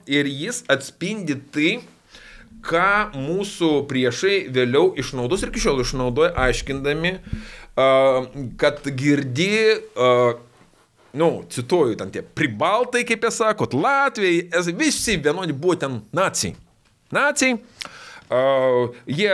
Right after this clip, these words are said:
kovojo su nacistais vienoj pusėj, žodžiu, prieš laisvę, a, prieš, a, viską, kas yra gerai ir taip toliau ir panašiai.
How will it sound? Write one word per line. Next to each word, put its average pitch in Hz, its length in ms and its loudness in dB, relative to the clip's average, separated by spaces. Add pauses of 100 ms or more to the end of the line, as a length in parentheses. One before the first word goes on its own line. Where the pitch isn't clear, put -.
kovojo 147 800 2
su 147 180 0
nacistais 135 540 -2
vienoj 110 180 -4
pusėj, 247 520 0 (320)
žodžiu, 147 500 0 (340)
prieš - 300 -2
laisvę, 233 420 0 (520)
a, 120 220 2
prieš, 123 400 -2
a, 113 220 0 (180)
viską, 127 360 -2
kas - 260 -6
yra 101 240 -2
gerai 214 440 0 (340)
ir 160 240 -2
taip 123 160 0
toliau 151 240 2
ir 170 80 -4
panašiai. 127 480 -2